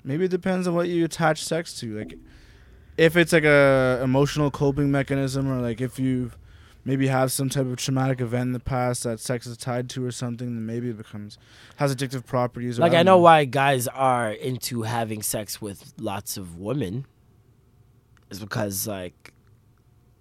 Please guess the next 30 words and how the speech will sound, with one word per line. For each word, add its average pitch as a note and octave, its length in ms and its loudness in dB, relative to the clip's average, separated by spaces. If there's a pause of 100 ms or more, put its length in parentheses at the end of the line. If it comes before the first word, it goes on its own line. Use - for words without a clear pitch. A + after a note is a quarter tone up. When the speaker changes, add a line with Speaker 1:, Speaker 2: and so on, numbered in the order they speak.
(460)
Speaker 2:
you, G#2 400 -8 (260)
I G#2+ 140 -4
know A2 180 -2
for G#2 180 -12
me, A2+ 200 -4
I G#2 80 -4
like G#2+ 220 -4
seeing G2+ 260 -6
reactions. F2+ 680 -12 (460)
Speaker 1:
<laughs> D#3 60 -4 (1300)
It's B2+ 120 -4
Speaker 2:
And G#2 100 -4
Speaker 1:
like G#2+ 80 -2
watching C3+ 300 2
Speaker 2:
different C3+ 100 0
Speaker 1:
a C3+ 60 0
new C#3 60 0
Speaker 2:
reactions. C#3 180 0
Speaker 1:
reaction C3 440 0
Speaker 2:
Yeah. F3 220 6
Speaker 1:
video. A2+ 380 -4
Speaker 2:
It's - 160 -8
a D3 40 0
very E3+ 220 8
refreshing C#3 540 2
feeling. A#2 460 -4 (440)
Speaker 1:
<laughs> - 800 -20
Speaker 2:
And, B2+ 680 2 (1160)
uh, G#2 840 2 (680)
<laughs> - 200 -10